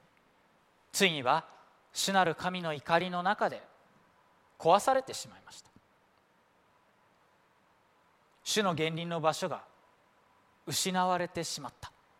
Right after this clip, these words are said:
では、その主が共にいてくださる場所は永遠に失われたのでありましょうか。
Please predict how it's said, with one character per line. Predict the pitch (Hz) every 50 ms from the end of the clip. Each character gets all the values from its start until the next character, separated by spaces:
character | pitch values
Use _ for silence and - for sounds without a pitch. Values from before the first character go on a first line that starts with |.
| _ _ _ _ _ _ _ _ _ _ _ _ _ _ _ _ _ - - - - -
で | - 233 262
は、 | 262 208
そ | - - 240
の | 226 233 220
主 | - - - - 285
が | 262 247 170 - - - - - - - -
共 | - - 208 202 233
に | 233 233 240
い | -
て | - 233
く | - 240
だ | 220 220
さ | 196 - 233
る | 214 180
場 | 156 160
所 | 151 - 170
は | 147 135 - -
永 | 220 208 240 254 262
遠 | 254 254
に | 254 240 226
失 | 202 - - 233 233 233
わ | 233 233
れ | 233 226
た | 240 233
の | 220 202
で | 170 143
あ | 135
り | 143
ま | 143 139
し | 135 - 151
ょ | 127
う |
か。 | - -